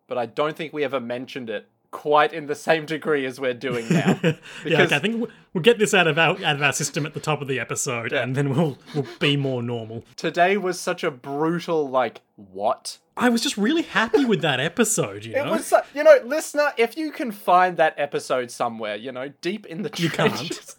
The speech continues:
Speaker 1: <laughs> deep in the trenches of, I was about to say some vault in the Texan desert. Please, by all means, give it back to us. It was a good ep. And now we're going to recreate it from the ground up. And this
Speaker 2: Yep,
Speaker 1: time
Speaker 2: the veil is drawn. Now
Speaker 1: And
Speaker 2: we have
Speaker 1: this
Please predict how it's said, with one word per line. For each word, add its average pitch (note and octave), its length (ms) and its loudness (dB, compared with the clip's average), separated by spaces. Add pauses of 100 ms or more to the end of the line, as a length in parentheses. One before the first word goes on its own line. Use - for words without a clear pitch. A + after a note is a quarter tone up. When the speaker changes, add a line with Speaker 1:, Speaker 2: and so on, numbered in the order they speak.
(120)
Speaker 1:
<laughs> D#4 160 -4
deep B3+ 320 -2
in G#3 160 -6
the F#3 80 -2
trenches F3+ 800 -4
of, D3+ 260 -6 (180)
I - 40 -8
was D#3+ 100 -4
about G3 300 -2
to - 40 -16
say E3+ 180 0
some E3 340 2
vault D#3+ 500 2
in D3+ 160 -8
the C3+ 100 -6
Texan C#3 580 -8
desert. B2+ 500 0 (240)
Please, E3 580 0
by D#3 220 6
all E3 240 4
means, B2+ 400 -6
give F3+ 180 -2
it C3+ 140 -2
back C#3 240 4
to C3 160 -6
us. A#2 160 -6
It - 80 -16
was D3 100 -6
a D#3 60 -4
good F3+ 280 -2
ep. C3 320 0 (180)
And C3+ 140 -8
now A3 460 0
we're D3+ 140 -6
going C#3+ 240 -6
to D3 100 -4
recreate E3 640 -4
it - 100 -10
from D3 200 -8
the C#3 80 -4
ground D3+ 440 0
up. C3 240 -2 (160)
And G2 160 -20
this F3 140 -2
Speaker 2:
Yep, - 80 -4
Speaker 1:
time A#2 240 -4
Speaker 2:
the A2 60 0
veil D#3+ 340 0
is C3+ 140 -6
drawn. B2 580 -2 (260)
Now D3+ 380 -2
Speaker 1:
And C#3+ 80 -4
Speaker 2:
we C#3 80 0
have C3 80 -2
Speaker 1:
this C3+ 140 -2